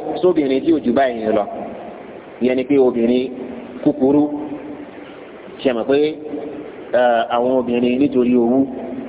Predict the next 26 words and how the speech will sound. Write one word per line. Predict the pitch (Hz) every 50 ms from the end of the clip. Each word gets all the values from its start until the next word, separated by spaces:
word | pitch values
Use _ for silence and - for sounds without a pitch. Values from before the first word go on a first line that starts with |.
| - - - - - - - - - - - - - - - - - - - - - - - -
Òṣìṣẹ́ | - 123 123 127 156 147
Ọlọ́run | 156 160 147 131
bá | 131 131
sọ | 127 139 131
fún | 139 139
un | 139
pé | 131 151 147 147 147 147 - - - - - - - 147
ó | 160 160
ti | - 156 170
wí | 170 185 196
gbólóhùn | 160 156 196 196 196 196 180 151 131
kan | 127 135 135
tó | 139 156
jẹ́ | - 160 151
sí | 156 151
pé | - 170 165
gbólóhùn | 165 208 208 208 196 170 151 139
yẹn | 139 139 139 135 139 139 - -
ó | 180
burú | 180 - 165 175 180
débi | 175 180 175 165 160
pé | - 180 185 190 190 - - 185 180 190
tá | - 190 175
a | 165
bá | 170 185 185 170 185 -
sọ | 175 180